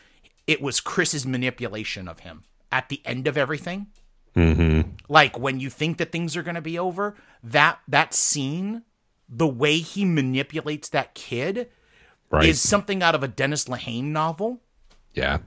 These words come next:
Speaker 1: And it really, like, it's the kind of stuff that you read Lehane for,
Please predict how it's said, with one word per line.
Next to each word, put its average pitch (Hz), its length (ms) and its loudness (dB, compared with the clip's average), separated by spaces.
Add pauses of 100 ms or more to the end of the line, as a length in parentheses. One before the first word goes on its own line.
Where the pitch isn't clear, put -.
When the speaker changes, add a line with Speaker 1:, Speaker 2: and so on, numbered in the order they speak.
Speaker 1:
And 175 160 4
it 170 120 2
really, 143 680 -2
like, 139 260 0 (420)
it's 196 180 6
the 214 120 2
kind 220 340 0
of 220 80 0
stuff - 320 -4
that - 200 -2
you 165 100 -4
read 139 300 -4
Lehane 208 440 -2
for, 330 380 -6